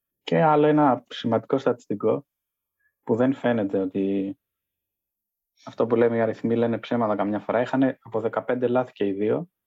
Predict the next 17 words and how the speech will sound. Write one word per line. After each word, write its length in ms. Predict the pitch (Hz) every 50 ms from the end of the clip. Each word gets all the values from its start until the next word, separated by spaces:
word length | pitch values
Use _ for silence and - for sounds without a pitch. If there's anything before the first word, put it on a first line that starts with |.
| _ _ _ _ _ _ _ _ _ _ _ _ _ _ _ _ _ _ _ -
αλλά 220 | - 107 113 110
τα 100 | - 110
κλεψίματα 500 | 113 - 113 107 - - 131 135 139 135
του 80 | 127 -
Παναθηναϊκού 440 | - 110 104 98 - 113 107 -
ήταν 200 | 131 127 123 120
εννέα, 300 | 107 101 104 110 120 131
ενώ 160 | 131 131 139 139
του 100 | - 127
Ολυμπιακού 420 | 120 117 120 117 113 - - -
τέσσερα, 440 | - 127 123 120 - - 90 90 92
που 80 | -
σημαίνει 240 | - - 107 113 117
ότι 180 | 113 117 123 113
ο 80 | 107
Παναθηναϊκός 480 | - 107 104 104 - 104 101 - 127 123
είχε 220 | - - - 127